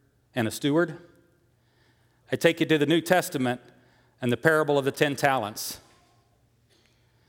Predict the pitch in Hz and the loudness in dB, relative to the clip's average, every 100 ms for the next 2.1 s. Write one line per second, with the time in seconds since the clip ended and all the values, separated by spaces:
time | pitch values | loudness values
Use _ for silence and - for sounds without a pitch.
0 | _ _ _ _ - 208 165 135 156 160 | _ _ _ _ 0 4 4 4 2 2
1 | 131 117 160 170 156 117 202 226 147 117 | 0 -2 0 2 0 4 2 4 0 0
2 | 113 | -4